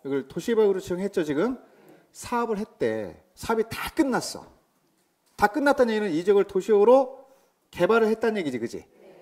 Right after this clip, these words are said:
개발해서 끝났으면 여기가 지금 전부 다 단지가 만들어졌나, 이렇게? 그 도시적으로 바뀌었잖아, 지금.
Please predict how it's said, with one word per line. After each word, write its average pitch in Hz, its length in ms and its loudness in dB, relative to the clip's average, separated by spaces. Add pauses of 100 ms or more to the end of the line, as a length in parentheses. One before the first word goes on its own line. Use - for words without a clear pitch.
(180)
개발해서 233 380 4
끝났으면 226 640 -4
여기가 190 300 4
지금 196 200 -4
전부 180 220 -4
다 185 80 -2
단지가 185 400 -2
만들어졌나, 143 520 -4
이렇게? 127 280 -6 (840)
그 226 100 -6
도시적으로 240 480 0
바뀌었잖아, 175 520 -2
지금. 113 340 -10